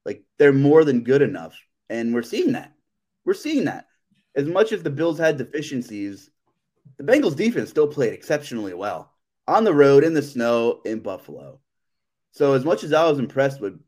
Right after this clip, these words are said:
Burrow and the whole offense, how about the friggin' defense? How about the team Zac Taylor has? Now, do I think he'll win Coach of the Year? Probably not.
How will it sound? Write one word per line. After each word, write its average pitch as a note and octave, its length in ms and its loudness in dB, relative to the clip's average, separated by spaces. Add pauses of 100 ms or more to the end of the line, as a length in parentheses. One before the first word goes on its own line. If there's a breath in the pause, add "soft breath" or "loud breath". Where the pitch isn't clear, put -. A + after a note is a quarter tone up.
(120)
Burrow B2+ 600 -2 (200)
and G2 120 -14
the G2+ 60 -10
whole A2+ 300 -2
offense, G2+ 460 -10 (720)
how - 60 -20
about - 140 -12
the - 80 -16
friggin' G#2 340 -10
defense? F2 520 -16 (120)
How - 60 -18
about F3+ 200 -4
the C#3 80 -16
team C#3 280 0
Zac A#2 300 -4
Taylor G#2+ 340 -2
has? E2+ 400 -12 (400)
Now, B2 280 2
do A#2 140 -2
I B2+ 60 2
think E3+ 180 -4
he'll E3 140 2
win D3+ 100 0
Coach C#3 280 0
of C3 80 -6
the B2+ 60 -6
Year? C3 180 0
Probably F#3 320 -8
not. D#2 240 -16